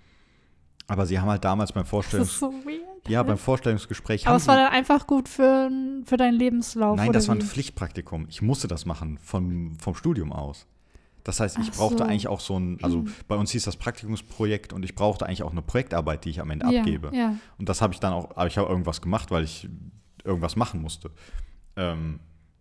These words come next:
Speaker 1: ursprünglich h-, hätte ich auch was komplett anderes machen sollen. Als ich damals im Bewerbungsgespräch war, hieß es auch so, ja, hier, äh,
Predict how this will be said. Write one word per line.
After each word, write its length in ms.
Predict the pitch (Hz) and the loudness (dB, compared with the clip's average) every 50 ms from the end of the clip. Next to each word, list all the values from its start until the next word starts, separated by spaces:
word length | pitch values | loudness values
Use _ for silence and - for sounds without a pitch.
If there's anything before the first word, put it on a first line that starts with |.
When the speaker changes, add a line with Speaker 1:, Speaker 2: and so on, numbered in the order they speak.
| _ _ _ _ _ - - _ _ _ _ - - - _ _ - | _ _ _ _ _ -20 -20 _ _ _ _ -20 -20 -20 _ _ 2
Speaker 1:
ursprünglich 800 | 156 170 196 190 - - - 95 85 78 76 87 123 - - - - - - - _ _ _ _ - _ _ _ - - - - _ - - _ _ _ _ _ _ _ _ _ - - - - _ _ - | 6 6 6 6 4 0 0 0 0 2 2 0 0 -2 -6 -12 -20 -20 -20 -20 _ _ _ _ -20 _ _ _ -20 -20 -20 -20 _ -20 -20 _ _ _ _ _ _ _ _ _ -18 -14 -14 -14 _ _ -6
h-, 160 | - - - - | -6 -6 -6 -4
hätte 200 | - 104 143 - | 0 0 2 2
ich 120 | - 151 135 | 2 2 2
auch 80 | - | 2
was 140 | - 117 - | 0 0 0
komplett 400 | - - - - 127 117 - - | -2 -4 -2 -2 -2 -2 -2 -2
anderes 340 | 160 214 - 107 87 - - | -2 0 0 -2 -2 -4 -4
machen 280 | 87 80 76 - 82 76 | -6 -6 -6 -6 -6 -6
sollen. 280 | 76 76 76 73 73 - - - - - - | -4 -6 -6 -6 -8 -12 -16 -20 -20 -12 -6
Als 160 | - 101 - | -4 -4 -4
ich 80 | - 104 | -2 -2
damals 320 | - 110 104 104 101 - - | 0 0 2 2 0 0 -2
im 80 | 90 | -4
Bewerbungsgespräch 1000 | 80 78 76 95 151 202 160 101 82 - - - - - - - 80 80 - - | -4 0 2 4 4 4 2 0 -4 -6 -8 -10 -10 -8 -6 -4 -4 -4 -4 -4
war, 120 | 92 90 | -4 -4
hieß 220 | 87 - 165 175 156 | -4 -4 -4 -6 -6
es 100 | 135 - | -6 -4
auch 160 | 90 92 85 | -4 -4 -4
so, 120 | - - | -4 -4
ja, 360 | 90 92 107 123 127 131 135 139 - - - - - - - - - - - - _ _ _ _ | -2 0 0 0 0 -2 -4 -6 -8 -14 -18 -18 -18 -18 -20 -20 -20 -20 -20 -20 _ _ _ _
hier, 420 | - 156 156 139 135 127 123 123 - | 4 6 8 8 8 8 6 6 4
äh, 220 | 107 107 104 101 | 4 4 4 4